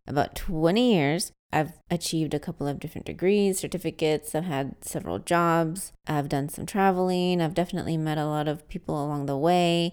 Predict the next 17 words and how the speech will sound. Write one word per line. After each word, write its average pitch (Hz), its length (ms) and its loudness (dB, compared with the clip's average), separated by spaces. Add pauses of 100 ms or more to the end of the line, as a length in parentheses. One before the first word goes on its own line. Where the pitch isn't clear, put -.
different 190 260 -2
re-, 208 300 6
relationships, 196 1000 2 (100)
so 180 300 4
I've 180 160 0
had 185 300 -4
my 156 380 0
fair 160 240 -6
share - 240 -6
of - 120 -8
experiences. 147 960 -6 (160)
And 180 280 4
some - 220 -2
people 151 500 2 (140)
might 190 560 -2 (100)
see 185 300 -2
me 143 460 -4